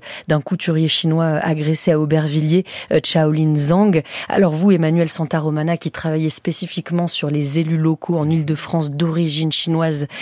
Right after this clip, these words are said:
d'origine asiatique, mais d'origine chinoise, est-ce qu'on peut déjà dire à peu près combien ils sont ou, euh, ça ne se recense pas de toute façon ? Et surtout, s'ils parlent, s'ils vous parlent du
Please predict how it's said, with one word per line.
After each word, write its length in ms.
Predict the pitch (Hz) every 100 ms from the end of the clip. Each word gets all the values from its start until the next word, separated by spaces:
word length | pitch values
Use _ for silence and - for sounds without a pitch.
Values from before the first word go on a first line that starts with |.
| -
d'origine 320 | 175 170 165 175
asiatique, 600 | 202 160 180 - 180 - - -
mais 100 | 170
d'origine 340 | 160 175 170 180
chinoise, 340 | - 180 170
est-ce 120 | 151
qu'on 100 | 160
peut 120 | 143
déjà 240 | 151 147 151
dire 180 | 156 143
à 60 |
peu 100 | 151
près 300 | 147 - 165 - - -
combien 340 | - 170 156 170
ils 140 | 165
sont 400 | - - 180 170
ou, 280 | - 165 160
euh, 120 | 151
ça 160 | 143 156
ne 80 | 151
se 180 | - 156
recense 580 | 143 190 - 165 -
pas 360 | - 165 156 156
de 160 | 151 165
toute 180 | 165
façon ? 380 | - 160 - 208 202 - -
Et 100 | 190
surtout, 340 | - - 240
s'ils 260 | - 170 160
parlent, 400 | - 208 214 170
s'ils 220 | - 175
vous 160 | 151 165
parlent 280 | 196 196
du 220 | 160 156